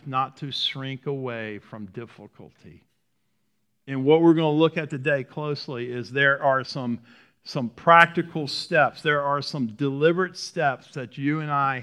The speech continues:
have to take as we focus on the cross and as we look at this picture in the Old Testament that is symbolic. It's, it's a type of the cross.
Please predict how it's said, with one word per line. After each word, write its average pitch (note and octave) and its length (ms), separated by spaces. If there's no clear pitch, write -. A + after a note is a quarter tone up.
have C3 300
to C3 180
take - 540
as C3+ 180
we B2 120
focus E3 760
on C3 260
the A#2 100
cross C3+ 840
and C#3+ 180
as C#3 160
we D3+ 160
look F#3 360
at D#3+ 200
this G3+ 280
picture C#3+ 760
in F3+ 240
the G3 180
Old E3+ 320
Testament A2+ 760
that D3 200
is C#3+ 160
symbolic. D3 840
It's, - 340
it's C3 260
a A2+ 140
type E3+ 640
of D3+ 300
the C#3 120
cross. B2 560